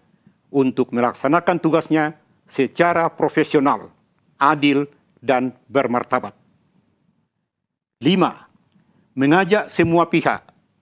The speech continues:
untuk mencermati dan memilah-milah segala bentuk pernyataan dan informasi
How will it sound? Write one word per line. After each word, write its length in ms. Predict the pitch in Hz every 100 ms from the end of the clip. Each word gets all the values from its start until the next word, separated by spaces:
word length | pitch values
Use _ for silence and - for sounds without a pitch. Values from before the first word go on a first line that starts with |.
| _
untuk 320 | 139 147 143 139
mencermati 760 | 131 117 127 160 170 208 220 - _ _ _ _
dan 160 | - 120
memilah-milah 840 | 120 117 196 196 185 170 185 180 170
segala 400 | 156 156 156 143
bentuk 480 | 143 127 233 -
pernyataan 720 | - 160 165 165 139 117 95 - _ _ _ _
dan 320 | 110 170 180
informasi 800 | 180 156 165 156 151 143 139